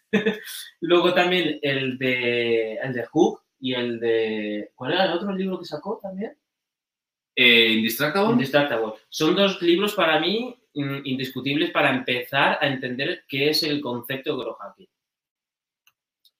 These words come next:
Speaker 1: Pues si quieres yo te hago la segunda pregunta, Juanma.
Speaker 2: Claro.
Speaker 1: Y esta, mira, la ha preguntado Pedro Bravo y Carlos Macha, que te lo dejo en tu perfil en LinkedIn, y es, "¿Cómo se empieza un departamento de growth hacking desde cero,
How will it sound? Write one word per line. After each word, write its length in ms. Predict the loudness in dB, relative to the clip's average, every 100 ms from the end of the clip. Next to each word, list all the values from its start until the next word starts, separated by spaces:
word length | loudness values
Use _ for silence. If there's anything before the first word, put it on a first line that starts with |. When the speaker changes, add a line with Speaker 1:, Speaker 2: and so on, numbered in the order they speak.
| _ _
Speaker 1:
Pues 120 | -4 -2
si 80 |
quieres 220 | 4 4 4
yo 80 |
te 80 | 4
hago 140 | 4 6
la 320 | 6 8 6
segunda 360 | 4 2 2 2
pregunta, 380 | 2 2 0 0
Juanma. 500 | 0 0 0 -2 -14
Speaker 2:
Claro. 340 | -14 -10 -8 -8
Speaker 1:
Y 380 | -8 -6 -4 -4 -2
esta, 240 | 0 0
mira, 240 | 2 2
la 180 | 4 4
ha 40 | 4
preguntado 480 | 2 2 2 2 2
Pedro 280 | 2 2 2
Bravo 440 | 2 0 0 -2
y 200 | -4 -6
Carlos 340 | -4 -4 -4 -4
Macha, 480 | -4 -2 -4 -6 -12 _
que 80 | -8
te 100 | -2
lo 80 | -2
dejo 200 | -2 -2
en 260 | -2 -2 -4
tu 440 | -6 -6 -6 -4
perfil 280 | -6 -6 -4
en 100 | -4
LinkedIn, 500 | -2 -2 0 -2 -4 _ _ _ 0
y 120 | 2
es, 180 | 2 0
"¿Cómo 240 | 0 0
se 100 | 0
empieza 380 | 0 2 2 0
un 60 |
departamento 680 | -2 0 0 0 0 -2 -6
de 120 | -8
growth 220 | -6 -6 -4
hacking 280 | -4 -4 -12 -8
desde 320 | -6 -4 -8
cero, 340 | -4 -2 -2